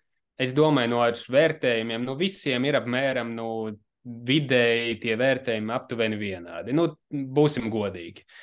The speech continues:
Nu, protams, ir tie, kas beigu beigās pabeidz ar, ar, eh,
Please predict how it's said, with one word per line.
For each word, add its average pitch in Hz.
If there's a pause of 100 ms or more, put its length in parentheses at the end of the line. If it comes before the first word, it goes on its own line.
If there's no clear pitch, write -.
(220)
Nu, 127
protams, 175
ir 120
tie, 131 (100)
kas -
beigu 117
beigās 110 (100)
pabeidz 101 (100)
ar, 95 (400)
ar, 92 (220)
eh, 95